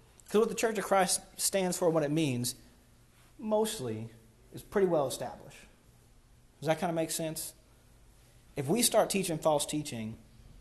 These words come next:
well, this movement's a lot older than any of us are. Maybe not Claude, but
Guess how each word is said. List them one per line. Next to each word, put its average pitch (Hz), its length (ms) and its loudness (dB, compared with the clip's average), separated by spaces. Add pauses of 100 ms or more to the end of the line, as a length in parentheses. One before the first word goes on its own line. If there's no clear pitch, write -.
(720)
well, 135 100 -4
this 185 140 2
movement's 196 360 4
a 170 40 -2
lot 170 220 2
older 165 220 4
than 156 100 -2
any 156 220 -4
of 143 80 -2
us 147 200 -2
are. 117 300 -8 (1700)
Maybe 139 160 -4
not 120 160 -8
Claude, - 220 -12 (300)
but 123 280 -8